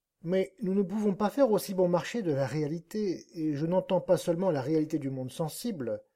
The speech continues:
qui a pourtant son prix, puisque c'est pour lutter contre elle que les neuf dixièmes de vos élèves vous demandent des armes. Il y a une réalité plus subtile,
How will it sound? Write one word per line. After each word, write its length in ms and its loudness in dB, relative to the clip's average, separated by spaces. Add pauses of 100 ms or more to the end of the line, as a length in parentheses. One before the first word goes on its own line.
(480)
qui 100 -4
a 60 -4
pourtant 320 -4
son 160 2
prix, 320 -4 (640)
puisque 340 -2
c'est 180 0
pour 280 -2
lutter 340 0
contre 360 -4
elle 420 4 (500)
que 100 4
les 220 6
neuf 360 2
dixièmes 520 2
de 80 2
vos 180 2
élèves 420 4
vous 300 -4
demandent 380 2
des 240 2
armes. 440 -2 (2250)
Il 80 -6
y 80 4
a 40 8
une 120 6
réalité 480 4
plus 160 -4
subtile, 720 -6